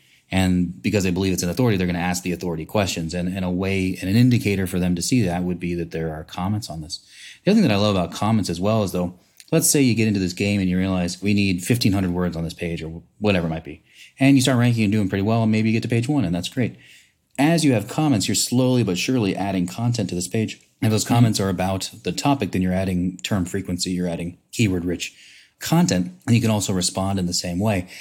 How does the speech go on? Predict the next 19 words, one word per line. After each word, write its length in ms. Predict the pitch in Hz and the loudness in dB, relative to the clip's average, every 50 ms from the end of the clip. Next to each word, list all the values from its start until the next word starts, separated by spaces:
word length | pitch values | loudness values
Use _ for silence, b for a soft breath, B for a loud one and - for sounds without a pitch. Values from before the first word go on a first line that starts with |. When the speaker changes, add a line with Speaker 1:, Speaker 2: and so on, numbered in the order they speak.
| B B B B | B B B B
Speaker 1:
And 100 | 104 104 107 | 0 2 2
then 120 | 101 98 | 2 2
slowly 440 | 95 - - 135 131 131 131 135 123 | 2 0 0 0 2 2 2 4 4
over 220 | 117 104 101 95 | 2 2 0 -2
time, 440 | 90 - - 117 120 117 104 92 92 | -2 -2 0 0 2 2 2 2 0
<laughs> 60 | 92 | 0
that 240 | 95 95 - 117 - | -2 -2 -2 -4 -4
fifteen 380 | - - 117 120 - 123 101 92 | -2 -4 -2 0 0 0 0 0
hundred 400 | - - 110 104 101 92 - - | 0 -2 0 0 -2 -2 -4 -6
or 40 | |
two 200 | 92 - - 113 | -6 -4 -2 -2
thousand 340 | 98 104 107 101 92 95 92 | -2 0 -2 -2 -2 0 0
word 160 | 92 107 104 | 0 0 0
article 240 | 98 90 87 90 90 | 0 -2 -2 -4 -6
turns 220 | 87 101 98 92 92 | -6 -4 -4 -4 -2
into 140 | 90 101 | -2 -2
seven 340 | - - - 156 170 165 135 | -2 -2 -2 -2 -2 -2 -2
thousand 340 | 82 80 82 80 76 76 71 | -2 -2 -4 -6 -8 -10 -12
words. 280 | - - - - - | -12 -14 -14 -14 -16